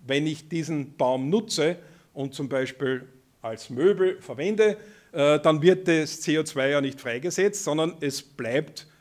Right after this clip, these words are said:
quasi im Holz gebunden und dementsprechend kann ich eine Senke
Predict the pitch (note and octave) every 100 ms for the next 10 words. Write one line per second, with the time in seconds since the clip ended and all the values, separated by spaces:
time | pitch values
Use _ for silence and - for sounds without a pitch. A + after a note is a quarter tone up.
0 | _ - C3 C3+ C#3+ C#3+ F3+ D3+ A#2 C3+
1 | C3+ - B2 C#3+ F#3 G#3 A3 G#3+ - -
2 | _ - D3 D3 D#3 F3 - D3+ D3+ F#3
3 | E3 D#3+ - - C3+ E3 D#3+ C#3+ C#3+ D3+
4 | - - C3+ C#3+ C#3+ A2+